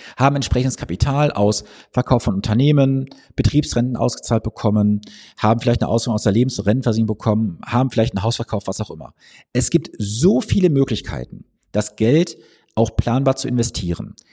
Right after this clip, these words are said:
Doch wir werden immer wieder von einer gewissen Seite einer Branche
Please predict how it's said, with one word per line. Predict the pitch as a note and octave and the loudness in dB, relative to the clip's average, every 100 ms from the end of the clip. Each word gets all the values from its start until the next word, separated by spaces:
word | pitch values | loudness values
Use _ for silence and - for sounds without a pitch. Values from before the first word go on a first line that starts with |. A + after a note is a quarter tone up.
| - _ | -20 _
Doch | A#2+ - | 0 2
wir | C3+ | 4
werden | D3 D3 | 2 2
immer | G3 G#3+ | 2 2
wieder | G3 G3 G3 G3 G3 - _ _ | 2 0 0 -2 -8 -16 _ _
von | - C3+ C3+ B2 | -6 -4 -4 -8
einer | - G#2 F#2+ F#2 D#2+ _ _ | -6 -4 -2 -4 -8 _ _
gewissen | - F#2+ A#2+ G2+ | -8 -6 -4 -6
Seite | E2 - A2 D#3 - F#3+ | -6 -4 -2 -2 -2 -2
einer | - G#2+ F#2+ | 0 0 0
Branche | - G2 A#2 D3 G3 C#4 | -2 -2 0 2 2 0